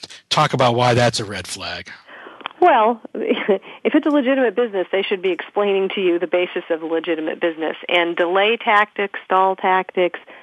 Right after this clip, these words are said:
Speaker 2: secrecy, exclusivity, those are all really red flags. You know, if you're asking for the documentation and they're telling you that the copy machine is down week after week, that's a red flag. They don't want to give you that information.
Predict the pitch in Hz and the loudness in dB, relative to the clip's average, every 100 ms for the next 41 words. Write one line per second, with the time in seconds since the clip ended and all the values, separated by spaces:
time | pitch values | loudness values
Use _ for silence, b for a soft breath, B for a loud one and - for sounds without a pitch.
0 | B - 220 208 214 - 214 202 190 - | B -2 -2 0 -2 0 2 4 4 2
1 | 196 - - 190 - 185 180 175 175 180 | -2 -2 -2 -2 0 0 0 0 2 2
2 | 180 190 180 190 208 208 196 190 190 170 | 0 0 2 4 2 2 0 0 0 2
3 | 160 156 - 160 156 - 170 170 165 165 | 0 -2 -2 0 0 -2 -4 -2 0 2
4 | 180 - B B B - 208 208 208 202 | 0 -2 B B B -2 0 2 2 2
5 | - 202 190 185 170 175 170 - 170 160 | -2 -6 -4 0 2 2 2 0 -4 -2
6 | - 196 202 226 220 214 180 175 180 175 | 0 0 0 -2 0 0 0 2 2 2
7 | 170 202 175 170 170 170 160 156 - 170 | 0 -2 -2 -2 -2 -2 -2 -2 0 0
8 | 170 190 190 - 196 190 170 175 175 180 | 2 -2 -2 0 0 0 0 2 2 0
9 | 190 170 175 170 170 - 175 180 175 - | -2 -4 -2 0 0 -2 -4 -2 -4 -8
10 | B B B _ - 262 262 220 196 175 | B B B _ 0 2 2 0 -2 -2
11 | 160 147 151 190 190 175 185 170 175 170 | -2 -2 -2 -2 0 0 0 0 -2 -2
12 | 170 165 160 175 165 160 165 | 0 0 -2 -2 -2 -2 -6